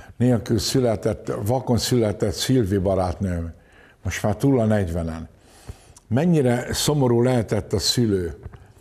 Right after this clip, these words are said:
hogy így látja a gyermekét megszületni, hogy vak.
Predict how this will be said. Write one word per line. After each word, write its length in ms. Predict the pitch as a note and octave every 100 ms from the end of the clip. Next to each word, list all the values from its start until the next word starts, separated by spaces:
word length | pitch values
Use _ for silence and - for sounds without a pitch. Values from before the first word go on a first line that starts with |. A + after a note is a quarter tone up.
| _ _
hogy 280 | - A2+ E3
így 280 | C3+ A2 D3
látja 420 | A2 G#2+ G#2 -
a 60 | G#2
gyermekét 680 | G2 A2+ G2+ G2 F2+ G#2+ -
megszületni, 680 | A2 - - G2+ F#2 - G2+
hogy 200 | F#2 E2+ - - - - - -
vak. 440 | G2+ F#2 D#2 -